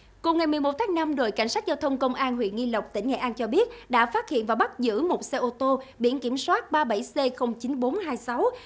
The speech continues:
chở gần bốn tấn cá nục chết, bốc mùi hôi thối, thu mua tại cảng cá phường Nghi Thủy, thị xã Cửa Lò, tỉnh Nghệ An, vận chuyển để nhập cho một cơ sở làm nước mắm trên địa bàn của huyện Diễn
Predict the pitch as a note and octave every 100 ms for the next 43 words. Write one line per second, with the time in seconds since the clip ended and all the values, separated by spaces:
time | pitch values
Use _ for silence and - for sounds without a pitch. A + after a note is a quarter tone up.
0 | - C#4+ A#3+ E4 C4 A#3 A#3 C#4 F4+ A#4+
1 | E4+ G#4 A4 G#4 - - A#4 C5 - -
2 | A#4 C#4+ G#3+ G3+ A3+ A3+ B3+ B4 - -
3 | D#4 C#4 C#4 C4+ A3 G#3 G#3 B3+ C4 A4
4 | - C4 D#4 D4 G#3 F4+ - - C#4 C4
5 | B3+ C4 C#4+ A3 G#3 G#3+ B3+ - C4 B3
6 | - - - A#3 A#3+ A3 E4+ C4 C#4+ C4
7 | - D4 G#3 D4+ - G#3+ B3+ G#3+ - B3
8 | C4 B4+ - - C#4+ B3 G#3 G#3 A#3+ A3
9 | C#4 D4 G#3 G3 G#3 D#4+